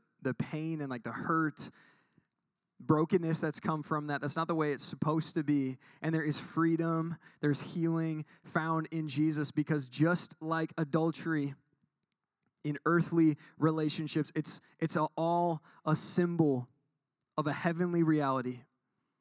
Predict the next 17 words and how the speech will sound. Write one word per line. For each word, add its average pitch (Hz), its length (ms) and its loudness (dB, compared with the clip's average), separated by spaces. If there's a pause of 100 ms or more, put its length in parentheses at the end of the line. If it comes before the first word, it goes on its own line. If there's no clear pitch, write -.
(260)
It 151 120 -4
hurts - 680 0 (640)
on 151 100 -2
an 185 60 2
earthly 180 300 4
level 160 440 2
just - 280 4
because 170 380 0 (180)
it 156 140 -4
hurts - 640 0 (180)
God. 151 420 0 (920)
It 139 100 -2
breaks 165 260 0
his 139 120 -2
heart. 120 340 -4 (4000)
It's - 160 -8
costly 147 800 -4